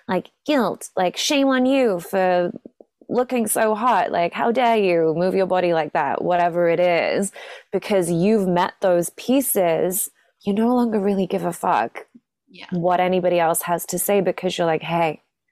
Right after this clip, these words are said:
Speaker 1: I've met my deepest, darkest places and I'm cool with it." So
Speaker 2: Yeah.
Speaker 1: there's nothing that you can do or say really that's gonna affect that.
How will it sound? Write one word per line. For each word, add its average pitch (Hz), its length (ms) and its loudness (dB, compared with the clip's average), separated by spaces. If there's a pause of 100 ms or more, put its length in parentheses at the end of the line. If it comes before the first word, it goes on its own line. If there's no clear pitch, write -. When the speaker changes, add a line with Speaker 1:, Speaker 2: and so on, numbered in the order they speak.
(540)
Speaker 1:
I've 185 200 2
met 175 220 0
my 170 140 0
deepest, 175 360 -2
darkest 165 400 -2
places 180 520 -2
and 170 120 -6
I'm 180 140 -2
cool 175 200 -2
with 170 140 -2
it." - 220 -6 (480)
So 175 260 0
Speaker 2:
Yeah. 165 40 2
Speaker 1:
there's 160 200 0
nothing 175 300 0
that 160 100 0
you 185 300 2
can 180 240 -2
do 165 240 2
or 165 160 0
say 165 460 0
really 180 600 0
that's 170 240 -4
gonna - 240 -6
affect - 360 -10
that. - 220 -10